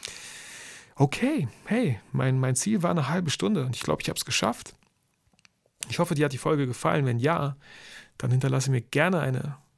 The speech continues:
Rezension bei iTunes. Da würde ich mich sehr, sehr freuen. Wir haben bald gemeinsam, und ich, ich betone gemeinsam, weil ohne euch, ja, hm, <laughs> wenn ihr niemandem zuhören würde,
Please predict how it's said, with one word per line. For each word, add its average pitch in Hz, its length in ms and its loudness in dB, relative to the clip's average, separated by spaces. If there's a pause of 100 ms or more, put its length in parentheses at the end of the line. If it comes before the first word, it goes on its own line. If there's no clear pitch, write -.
(260)
Rezension 151 440 2
bei 165 280 2
iTunes. - 300 -4
Da 127 100 0
würde 135 100 0
ich - 80 -2
mich 143 140 2
sehr, 143 180 4
sehr 139 120 2
freuen. 139 340 0
Wir 131 80 2
haben 127 240 0
bald 170 420 0 (180)
gemeinsam, 131 920 2 (640)
und 135 380 0 (720)
ich, - 240 -4 (120)
ich - 160 -4
betone 139 640 0 (160)
gemeinsam, 123 840 0
weil - 280 -2 (500)
ohne 135 300 4
euch, 131 360 0 (840)
ja, 117 220 -2 (480)
hm, 131 220 2 (480)
<laughs> 156 120 4 (160)
wenn 139 200 2
ihr 123 120 0
niemandem 127 320 0
zuhören 127 480 2
würde, 170 240 2